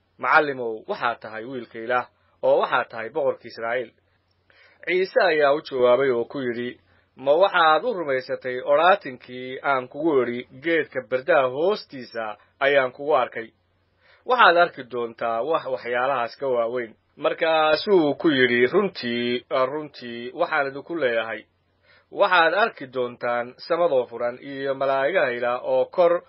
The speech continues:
u kacaya oo ku soo degaya Wiilka Aadanaha." Injiilka sida Yooxana u qoray cutubka labaad.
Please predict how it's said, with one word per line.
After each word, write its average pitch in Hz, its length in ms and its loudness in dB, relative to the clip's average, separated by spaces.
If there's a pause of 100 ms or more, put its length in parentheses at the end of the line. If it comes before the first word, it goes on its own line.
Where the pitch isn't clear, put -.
(160)
u 233 80 -4
kacaya 113 640 0
oo 147 380 4
ku - 140 -12
soo 151 260 0
degaya 127 480 2
Wiilka 139 420 -6
Aadanaha." 123 380 -2
Injiilka 139 220 -2
sida 156 240 -8
Yooxana 135 500 0
u 131 80 0
qoray 123 320 2
cutubka 131 540 -4
labaad. 117 400 2